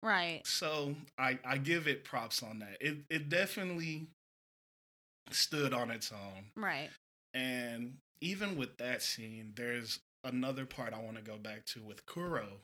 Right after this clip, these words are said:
Speaker 2: and, you know, the whole, uh, the whole Usopp's village thing.
Speaker 1: Yes, yes.
Speaker 2: Going through that whole escapade with Kuro and the cat pirates, in the anime, it really doesn't come off as, like,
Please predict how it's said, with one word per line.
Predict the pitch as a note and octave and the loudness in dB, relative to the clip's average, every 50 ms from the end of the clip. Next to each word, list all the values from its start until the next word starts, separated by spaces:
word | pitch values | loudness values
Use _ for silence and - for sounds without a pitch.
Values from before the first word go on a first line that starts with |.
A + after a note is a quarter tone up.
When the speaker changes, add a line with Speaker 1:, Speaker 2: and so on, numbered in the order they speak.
| _ _ _ _ _ _ _ _ _ _ _ _ _ - - _ - | _ _ _ _ _ _ _ _ _ _ _ _ _ -20 -20 _ -2
Speaker 2:
and, | - C3+ B2+ B2 A#2+ A#2 A2+ A2+ A2+ A#2+ B2 | 0 0 0 2 0 -2 -4 -6 -4 -2 -2
you | B2+ | -2
know, | A#2+ A#2+ A2+ A2 A2 G#2+ G#2+ G#2+ G#2+ | -2 -2 -2 -4 -4 -6 -8 -10 -10
the | G#2+ A#2 A2+ | -6 -6 -4
whole, | - - B2+ B2 B2 A#2+ A#2 A2+ - _ _ _ _ _ - - _ | -4 -4 -4 -4 -4 -4 -4 -8 -14 _ _ _ _ _ -20 -8 _
uh, | B2+ A#2 A2+ A2 A2 A#2+ A2+ A#2+ A#2 - - _ _ _ _ _ _ _ _ _ _ _ _ - | -2 -2 -2 -2 -4 -6 -10 -14 -14 -16 -20 _ _ _ _ _ _ _ _ _ _ _ _ -8
the | C3 B2 | -6 -6
whole | A#2 - C#3 B2+ B2+ B2 B2 A#2+ A2 | -4 -2 -2 -2 -2 -2 -4 -4 -2
Usopp's | C3+ C3+ C3 - C3+ B2+ B2 - - | -2 0 0 0 -2 -2 -2 -4 -4
village | B2+ B2+ C3+ C3 C3 B2 A#2 A#2 - - - | -2 -2 -2 -2 -2 0 0 0 0 0 -2
thing. | - - - | -10 -12 -6
Speaker 1:
Yes, | - A3+ G#3+ G3+ G3 F#3 F3 - - - - - | -2 4 6 8 8 8 6 4 0 -2 -2 -2
yes. | G3+ G3+ F3+ E3 F3 - - - - _ _ _ - C#3 | -2 -2 -2 -2 -4 -4 -6 -6 -10 _ _ _ -8 -2
Speaker 2:
Going | B2 C3+ C3+ D3 E3 F3+ F#3 F3 - | 0 2 2 2 2 0 0 -2 -4
through | - F3 E3+ F3 E3 | -2 0 0 0 0
that | C#3 C#3+ C#3 C#3 C#3 C#3 | 2 2 4 4 2 2
whole | - D3+ C#3+ C#3+ C#3+ C#3+ - - | 0 0 0 2 2 2 0 -2
escapade | B2+ B2+ C#3 C#3 - - D3+ D3+ C#3+ - - D#3 D#3 D3+ D3+ D3+ C#3 | -2 0 0 0 0 0 0 -2 -2 -2 -2 0 0 0 -2 -4 -4
with | B2 G#2+ G#2+ - - | -6 -6 -8 -10 -12
Kuro | - - C3+ C3+ C3+ C3+ C3+ C3+ C3+ C3+ B2+ | -8 -4 -2 0 2 2 4 4 2 2 0
and | A2+ A2 | -4 -6
the | G2+ | -10
cat | G2+ - - C3 C3 C3+ - | -10 -6 -2 -2 -2 -2 -2
pirates, | - C#3+ C#3 C3+ C3+ C3+ C3 C3 B2+ - - - - - _ _ _ _ _ _ | -6 -4 -2 -2 -2 -2 -4 -4 -4 -4 -6 -6 -6 -10 _ _ _ _ _ _
in | - G3 A3+ A#3 | 0 0 2 2
the | A#3 F#3+ D3 | 2 4 4
anime, | C3 C3 D3 F3 F#3+ G3 G#3 | 2 2 2 2 0 0 0
it | A3 A3+ A3+ A#3 B3 - D#3 E3+ E3+ - - | -2 -2 -2 -4 -4 -2 -2 -2 -2 -4 -6
really | D3+ C#3+ D#3 F#3 G3+ A3 A#3+ A#3 | -4 -2 -2 0 0 0 0 0
doesn't | F3+ C#3 D3 E3 E3 D3 D3 C3+ B2+ - | 0 0 0 0 0 2 0 -2 -2 -2
come | - - D3+ D#3 D3+ C#3+ | -4 -2 0 0 0 2
off | C3 C3+ D3 D3+ C#3 C#3 - | 2 4 4 4 2 2 -2
as, | B2 A#2 A2+ A2+ A2+ | -4 -4 -4 -6 -6
like, | A#2+ A#2 A#2 A2+ G#2+ G2 - - | -8 -8 -8 -8 -10 -12 -14 -18